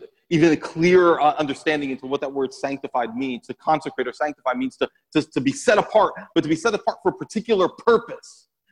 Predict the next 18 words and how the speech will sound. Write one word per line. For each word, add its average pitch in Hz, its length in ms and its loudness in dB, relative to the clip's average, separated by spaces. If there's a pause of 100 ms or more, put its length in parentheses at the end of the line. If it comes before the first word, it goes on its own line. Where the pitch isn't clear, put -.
Not 269 160 2
just 196 280 -6
different, 165 420 2 (240)
but 165 140 -4
different 202 340 2
for 175 140 4
a 147 40 6
reason. 143 720 -4 (320)
Not 254 240 0
just - 400 -2
set 208 160 2
apart, 202 480 0 (1120)
but - 120 -20
set 180 220 -4
apart 131 460 0 (1300)
in 131 200 -10
order 151 260 0
to - 120 -16